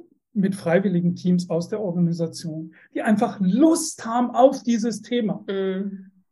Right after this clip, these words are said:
Speaker 1: Und ja, freiwilligen Team heißt auch, da meldet sich der Kri-, Kritiker. Das kann ich
Speaker 2: Ja,
Speaker 1: auch,
Speaker 2: ja,
Speaker 1: das kann
Speaker 2: bei
Speaker 1: ich
Speaker 2: dem
Speaker 1: jedem
Speaker 2: Arbeit.
Speaker 1: auch sagen.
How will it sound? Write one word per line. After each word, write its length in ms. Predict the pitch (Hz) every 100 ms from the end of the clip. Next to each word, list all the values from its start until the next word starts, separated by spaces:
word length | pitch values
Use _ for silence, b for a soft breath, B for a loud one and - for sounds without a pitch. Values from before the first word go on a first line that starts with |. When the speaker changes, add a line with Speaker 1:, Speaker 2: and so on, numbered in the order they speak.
| _ _ _ _ _ _ _ -
Speaker 1:
Und 280 | 226 196 175
ja, 440 | 180 196 269 311
freiwilligen 580 | 311 214 254 226 208 220
Team 300 | - 220 196
heißt 320 | 202 202 -
auch, 320 | 185 262 302
da 160 | 233 185
meldet 400 | 175 202 233 -
sich 160 | 214
der 120 | 220 196
Kri-, 300 | - 233 - -
Kritiker. 580 | - 196 196 - 156 - - _ _ _ _ _ -
Das 120 | 190
kann 200 | - 214
ich 80 | 233
Speaker 2:
Ja, 240 | 208 185
Speaker 1:
auch, 40 | -
Speaker 2:
ja, 280 | 190 208
Speaker 1:
das 160 | 202 196
kann 140 | 220
Speaker 2:
bei 60 | 240
Speaker 1:
ich 60 | -
Speaker 2:
dem 60 |
Speaker 1:
jedem 120 | 226 233
Speaker 2:
Arbeit. 140 | 190
Speaker 1:
auch 40 | 196
sagen. 540 | 196 160 147 147 -